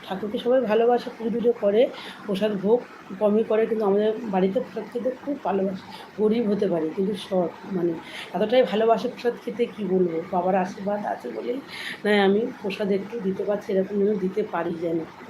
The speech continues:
প্রসাদ সবাইকে। আমার খুব ভালো লাগে, একটুখানি, উম, ঠাকুরের যদি মিছরি বাতাসা দিই না, বাচ্চাদের, উম, না ডেকে আমি দিতে পারি না। মানে, প্রসাদ এমনই জিনিস, প্রসাদ যদি তুমি বাচ্চাদের বলো, কাউকে না দিয়ে করো, সেটা প্রসাদ হয় না। প্রসাদ দিলে, আর বাচ্চারা খুব ভালোবাসে লাড্ডু,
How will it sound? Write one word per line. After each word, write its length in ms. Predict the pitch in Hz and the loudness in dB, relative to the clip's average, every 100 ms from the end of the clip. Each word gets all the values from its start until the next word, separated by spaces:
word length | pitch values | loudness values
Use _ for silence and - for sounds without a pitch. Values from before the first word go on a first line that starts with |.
| - | -10
প্রসাদ 280 | - - 160 - 190 | -8 -8 -10 -8 -4
সবাইকে। 380 | 175 165 - 170 - - - | -2 -2 -6 -14 -14 -18 -6
আমার 160 | 202 214 | 0 2
খুব 220 | 208 226 | 0 -2
ভালো 180 | 185 196 | 4 6
লাগে, 200 | 190 185 | 6 4
একটুখানি, 540 | 214 196 247 240 254 - - - - | 2 -2 -2 0 2 0 -6 -8 2
উম, 160 | 208 196 | 4 4
ঠাকুরের 280 | 196 190 233 | 0 2 2
যদি 180 | 233 247 | 2 2
মিছরি 400 | 233 214 - 247 | 2 0 -2 0
বাতাসা 320 | 226 220 262 | 2 2 -2
দিই 160 | 240 302 | 0 2
না, 180 | 330 208 | 4 4
বাচ্চাদের, 540 | 190 190 208 190 220 214 - - 202 | 2 0 -2 0 0 0 -10 -6 2
উম, 120 | 208 | 6
না 280 | 196 196 196 | 6 6 4
ডেকে 240 | 190 196 | 2 2
আমি 400 | 202 202 190 196 180 | 2 2 0 -4 -2
দিতে 180 | 185 190 | -2 0
পারি 260 | 165 156 156 | 2 2 0
না। 100 | 160 | 2
মানে, 180 | 185 | 4
প্রসাদ 420 | 190 202 185 240 240 | 2 0 -2 0 2
এমনই 360 | 220 202 226 240 | 2 2 2 2
জিনিস, 260 | 226 233 226 | 2 0 -2
প্রসাদ 260 | 208 208 208 | -4 -4 -2
যদি 200 | 220 233 | 0 -2
তুমি 180 | 233 240 - - - | -2 -2 -4 -10 -6
বাচ্চাদের 500 | 185 180 - 208 214 | -2 -2 -2 0 2
বলো, 260 | 202 214 226 | 2 2 2
কাউকে 360 | 220 185 185 220 | 2 0 0 0
না 240 | 190 190 | 2 4
দিয়ে 160 | 190 214 | 4 2
করো, 160 | 233 | 2
সেটা 160 | 202 233 | 2 0
প্রসাদ 340 | - 190 226 | -2 -4 -2
হয় 260 | 185 196 190 | 0 2 2
না। 100 | 190 - - - - - | 0 -4 -14 -18 -18 -12
প্রসাদ 300 | 220 233 214 | -2 0 0
দিলে, 220 | 214 233 | 2 4
আর 120 | 302 226 | 4 4
বাচ্চারা 360 | 185 - 220 | 2 2 -2
খুব 200 | 202 240 | -2 -2
ভালোবাসে 520 | 185 196 208 190 190 | 2 6 8 6 4
লাড্ডু, 540 | 185 175 170 196 190 | 2 2 0 2 4